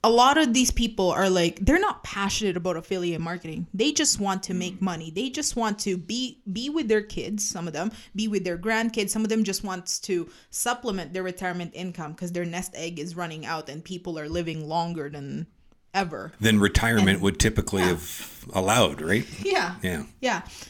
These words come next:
Speaker 1: And so, and, and not to be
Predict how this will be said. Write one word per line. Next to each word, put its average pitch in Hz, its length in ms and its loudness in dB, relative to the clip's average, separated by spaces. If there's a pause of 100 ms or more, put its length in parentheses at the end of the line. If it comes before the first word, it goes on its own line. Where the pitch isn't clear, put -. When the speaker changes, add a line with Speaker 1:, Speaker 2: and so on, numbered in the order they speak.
(120)
Speaker 1:
And 220 180 2
so, 214 600 0 (160)
and, 254 420 0 (340)
and 247 160 6
not 240 280 2
to 294 160 0
be 202 840 -4